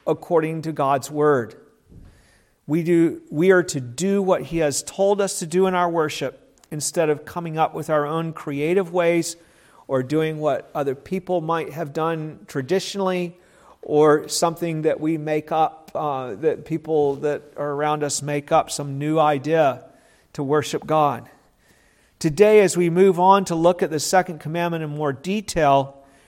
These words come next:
we're going to proceed by looking first at what God requires of us in the second commandment,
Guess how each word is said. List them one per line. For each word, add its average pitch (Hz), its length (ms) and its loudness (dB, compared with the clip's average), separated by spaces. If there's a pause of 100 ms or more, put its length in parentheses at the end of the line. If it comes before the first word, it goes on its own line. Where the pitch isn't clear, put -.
(180)
we're 160 120 0
going 170 280 0
to 147 80 -8
proceed 151 840 -4 (400)
by 165 160 4
looking 165 460 0
first - 680 -4
at 165 180 -2
what 165 280 -2
God 151 360 2
requires 151 1120 0 (440)
of 143 160 -2
us 151 260 0
in 147 40 -6
the 139 80 -6
second 135 320 -4
commandment, 139 460 -8